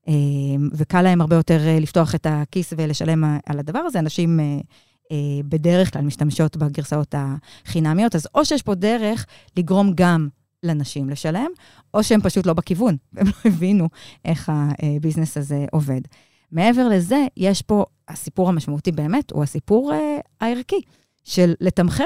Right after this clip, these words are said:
את הביטחון של המשתמשים בפלטפורמה שלך. אה, ו-, ועצם זה שכל, כל בדיקה בכלל עולה, ושהסיפור של להיות יותר בטוחה הוא בעצם איזה,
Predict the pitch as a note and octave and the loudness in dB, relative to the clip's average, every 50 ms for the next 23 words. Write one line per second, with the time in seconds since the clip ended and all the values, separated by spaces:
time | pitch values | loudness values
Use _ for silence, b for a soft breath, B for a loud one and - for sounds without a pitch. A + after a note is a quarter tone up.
0 | F#4+ G4 - - C#4 B3+ B3+ - G#3 - - D3+ D3 C#3+ C#3+ - _ _ _ _ | -2 -2 -2 -2 -2 -2 -2 -2 -4 -4 -2 -2 -2 -2 -4 -6 _ _ _ _
1 | - - A#2 F3+ G#3 G#3+ A#3 B3+ - - A3+ - - B3+ G#3+ - D3+ D3 D3 D3 | -8 -4 -2 0 0 0 -2 -2 -4 -6 -8 -4 -4 -4 -4 -2 -2 -2 -2 -2
2 | - b b b b b b b b - E3+ E3+ F3+ F#3 F#3+ F#3+ - A#3+ B3+ - | -4 b b b b b b b b -2 0 2 2 2 0 0 0 -2 -4 -2
3 | - D#4+ E4+ F4+ F#4+ - - E4+ D#4+ - - F3 D3 b b b b b b b | -4 -4 -4 -4 -6 -6 -6 -6 -6 -4 -4 -4 -4 b b b b b b b
4 | b F3+ E3+ E3+ D#3+ D#3+ D#3+ D#3 D#3 D#3 D3+ C#3 D3+ D#3 D#3 D#3 D3+ D3+ D#3 D#3 | b -2 0 2 2 2 2 0 0 -2 -2 -2 0 0 2 2 0 -2 -4 -8
5 | - D#3 C3+ D3 D#3+ - F#3 G3+ - - A#3 G#3+ F3+ D#3 F#3+ G#3+ G#3 - E3+ D3 | -12 -8 -6 -4 -4 -2 -2 -2 0 2 2 2 2 2 2 0 0 0 -4 -6
6 | _ - - - G#3+ A#3+ C4 A#3+ - - _ _ _ - - G3+ A3+ C4 B3 F#3+ | _ -6 -2 0 4 4 4 4 2 -2 _ _ _ -4 0 2 4 4 2 0
7 | F#3+ D3+ F#3 F3+ - - - A3+ B3 C#4+ C4 C#4 - - F#3 D3+ D3+ D#3 F3 B3+ | -2 -2 -4 -6 -4 -2 -2 0 0 0 -2 -4 -4 -2 0 0 2 2 2 0
8 | D4+ C4 F3+ E3 - D#3+ D3 - - E3 _ - A#3 B3 B3 - A#3 G#3 F#3 B | 0 -2 -2 -2 -2 -4 -4 -6 -10 -12 _ -6 -4 -4 -4 -4 -4 -4 -4 B
9 | B B B B B E3 E3 E3+ F3 F3+ G3 A3 A#3 - - - - F3 D#3+ D3+ | B B B B B 0 2 4 4 6 4 4 2 0 -6 -8 -4 -4 -4 -4
10 | _ - A#3 B3 A3+ A3+ - - D3+ - A#3+ B3 G#3+ E3+ D#3 - - G3 - - | _ -2 -2 0 0 -2 -4 -4 -6 -4 -2 -2 -2 -2 -2 -4 -4 -4 -4 -2
11 | B3 G#3+ E3 D3+ | -2 -2 -4 -4